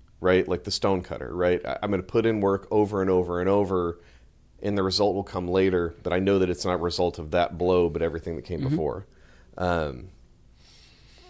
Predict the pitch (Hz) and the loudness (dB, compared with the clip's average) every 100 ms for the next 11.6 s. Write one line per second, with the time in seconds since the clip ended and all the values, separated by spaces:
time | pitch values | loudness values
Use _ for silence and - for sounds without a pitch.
0 | 302 285 - - _ - - - - 110 | -20 -20 -20 -20 _ -20 -20 -20 -20 -14
1 | 107 101 104 123 110 95 - - _ - | -4 -2 2 6 6 4 -6 -18 _ -20
2 | - - - - 127 110 104 - - - | -20 -20 -18 -2 2 2 0 -6 -20 -20
3 | - - - - 104 117 120 113 107 104 | -20 -20 -20 -8 0 4 4 4 6 6
4 | 104 95 92 92 101 - 95 101 87 90 | 6 2 0 -2 -4 -4 -2 -2 -2 -2
5 | 87 85 92 87 87 80 82 87 90 87 | -2 -2 0 0 -2 -6 -6 0 0 0
6 | 90 85 - 82 82 78 78 78 78 76 | -4 -6 -4 -4 -2 -2 0 2 2 0
7 | 73 - - 90 92 85 82 80 76 69 | -4 -10 -16 -2 0 0 -2 -4 -6 -10
8 | - 50 - - 85 101 104 110 104 87 | -12 -16 -16 -10 -4 0 2 2 2 0
9 | 80 92 - - - - - 80 87 85 | 0 -2 -2 -8 -20 -20 -20 -4 0 0
10 | 82 85 82 76 73 104 98 85 80 - | 0 -4 -6 -8 -4 0 2 2 -2 -8
11 | - - - 85 82 | -20 -16 -4 0 0